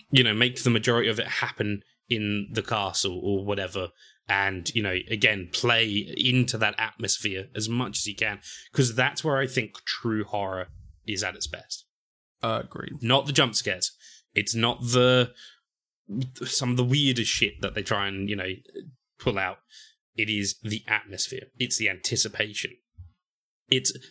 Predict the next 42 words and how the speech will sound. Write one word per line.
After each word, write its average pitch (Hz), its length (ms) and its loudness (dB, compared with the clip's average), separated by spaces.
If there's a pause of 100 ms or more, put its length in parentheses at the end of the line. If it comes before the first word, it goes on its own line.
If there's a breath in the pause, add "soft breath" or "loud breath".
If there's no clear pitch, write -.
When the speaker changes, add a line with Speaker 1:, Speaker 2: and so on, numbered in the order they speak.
Speaker 1:
that's 160 240 6
why 170 140 8
I 165 40 8
only 156 160 6
got, 147 300 2
like, 117 240 6 (160)
a - 80 -4
half 127 320 2
an 131 80 0
hour 120 180 2
into 113 580 0 (460 loud breath)
Resident 120 300 4
Evil 107 160 0
seven, 113 360 2
was 101 140 0
because 113 280 0
it 113 100 -4
was 113 360 2 (600 soft breath)
Halloween. 131 680 6
It 120 160 6
was, 110 460 2 (460)
like, 107 260 2 (240)
one 131 340 4
A 143 160 8
M 135 140 6
in 120 80 6
the 117 40 4
morning. 110 480 4
I 127 120 8
was 113 180 4
sleep 143 240 4
deprived, 117 360 4
and 113 80 2
I'm 117 80 2
like, 120 180 2
"Fuck 131 300 6
it, 113 60 0
I'm 104 60 -10
gonna 110 160 0
play 120 200 4
this 127 180 4
game." 113 260 -2